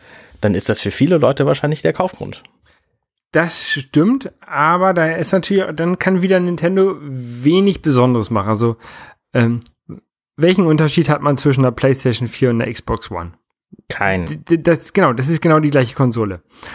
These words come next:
Speaker 2: Und der, der Unterschied zwischen der PlayStation vier und der Wii U ist halt, dass du zwei Bildschirme hast. Ähm, der eine davon ist ein Touchscreen. Ähm,
Speaker 1: Ja, aber stell
Speaker 2: genau,
Speaker 1: dir
Speaker 2: der,
Speaker 1: mal
Speaker 2: genau, genau der Unterschied
Speaker 1: <laughs>
Speaker 2: zwischen der,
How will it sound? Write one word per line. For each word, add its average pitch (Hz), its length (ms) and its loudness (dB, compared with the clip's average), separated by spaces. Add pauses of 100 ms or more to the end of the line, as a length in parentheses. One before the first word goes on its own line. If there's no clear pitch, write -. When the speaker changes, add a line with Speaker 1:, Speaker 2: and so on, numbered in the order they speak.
(340)
Speaker 2:
Und 139 180 2
der, 147 140 4
der 147 240 0
Unterschied 156 360 2
zwischen 151 280 0
der 131 180 4
PlayStation 143 580 0
vier 151 320 0 (100)
und 127 120 -2
der 120 180 0
Wii 117 240 2
U 202 140 2
ist 139 260 0
halt, 143 160 0
dass 127 140 0
du 127 80 -2
zwei 98 300 -4
Bildschirme 139 520 0
hast. 123 580 -4 (720)
Ähm, 104 220 -2
der 110 140 2
eine 120 160 4
davon 117 180 -2
ist 92 140 -6
ein - 40 -10
Touchscreen. 135 760 0 (480)
Ähm, 107 200 -2
Speaker 1:
Ja, 104 220 2
aber 98 140 0
stell 165 140 4
Speaker 2:
genau, 175 100 4
Speaker 1:
dir 165 80 4
Speaker 2:
der, 160 80 4
Speaker 1:
mal 147 80 -2
Speaker 2:
genau, 185 260 2
genau 185 240 4
der 180 140 2
Unterschied 170 360 0
Speaker 1:
<laughs> - 20 -12
Speaker 2:
zwischen 180 240 0
der, 156 140 2